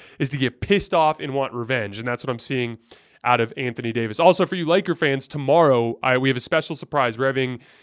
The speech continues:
Jovan, uh, Jovan Buha from The Athletic, the, their lead Lakers reporter, is going to be coming on with us to give a full breakdown, not only of some of the Media Day stuff that they talked about, but he's gonna give us,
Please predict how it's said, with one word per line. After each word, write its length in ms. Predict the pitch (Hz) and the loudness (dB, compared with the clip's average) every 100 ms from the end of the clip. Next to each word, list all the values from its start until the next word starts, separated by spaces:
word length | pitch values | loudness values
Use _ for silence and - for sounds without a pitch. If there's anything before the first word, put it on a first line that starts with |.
| _ 143 | _ 2
Jovan, 280 | 147 151 | 6 6
uh, 280 | 143 156 143 | 4 2 0
Jovan 320 | 135 156 160 | 2 2 0
Buha 320 | 139 156 143 113 | 0 2 2 0
from 140 | 131 | -2
The 80 | 127 | 0
Athletic, 500 | 120 131 135 123 120 | -2 0 2 2 2
the, 260 | 120 117 113 | 2 2 2
their 180 | 123 120 | 2 2
lead 300 | 117 131 123 | 0 -2 2
Lakers 320 | 135 143 120 | 0 0 -4
reporter, 480 | 123 131 123 113 107 _ _ - | -8 -8 -8 -8 -10 _ _ -10
is 100 | 131 | -4
going 220 | 156 139 | -2 -2
to 40 | |
be 60 | 131 | -4
coming 300 | 123 147 135 | -6 -6 -4
on 180 | 131 131 | -4 -4
with 140 | 123 | -4
us 160 | 135 - | -6 -6
to 100 | 131 | -12
give 440 | 107 127 123 113 - _ _ - | -4 0 0 -2 -16 _ _ -8
a 60 | 139 | -8
full 320 | - 165 165 | 0 2 2
breakdown, 800 | 120 151 160 160 147 120 113 113 _ _ - | 0 0 0 2 0 0 -4 -8 _ _ 2
not 180 | 160 165 | 2 2
only 180 | 156 | 0
of 80 | 147 | -4
some 140 | 143 160 | -4 -4
of 60 | |
the 60 | 135 | -4
Media 280 | 147 147 135 | -4 -2 0
Day 140 | 139 | -2
stuff 180 | 135 147 | 0 -2
that 120 | 139 | -2
they 100 | 165 | -4
talked 260 | 165 156 - | -4 -6 -4
about, 320 | 143 127 - _ - | -2 -2 -4 _ -8
but 100 | 139 | -2
he's 160 | 170 | -2
gonna 160 | 143 165 | 0 -4
give 240 | 131 156 | -2 -2
us, 300 | 147 143 - | 0 -2 -6